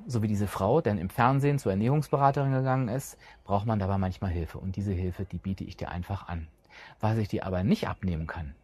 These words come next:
ist, dass du dir diese Hilfe holst. Dass du dich einträgst auf W W W abspecken minus K minus jeder Punkt D E, dass du die Podcasts hörst, die kein Geld kosten, dass du den Blog liest, der kein Geld kostet, dass du vielleicht auch Teil der Abspeck-Community wirst, die kein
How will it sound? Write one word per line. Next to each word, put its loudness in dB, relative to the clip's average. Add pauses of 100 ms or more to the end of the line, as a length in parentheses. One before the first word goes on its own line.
(280)
ist, -6
dass -4
du -4
dir -2
diese 0
Hilfe -2
holst. -8 (760)
Dass 0
du 2
dich -2
einträgst 2
auf -2
W 4
W 2
W 2
abspecken 0
minus 2
K -4
minus -2
jeder 2
Punkt -2
D -2
E, -4
dass -6
du -8
die -4
Podcasts -4
hörst, -6
die -18
kein -8
Geld -4
kosten, -4
dass -10
du -10
den -8
Blog -4
liest, -6 (160)
der -14
kein -2
Geld 0
kostet, -4 (440)
dass -4
du -4
vielleicht -4
auch -6
Teil -4
der -4
Abspeck-Community -2
wirst, -6
die -8
kein -4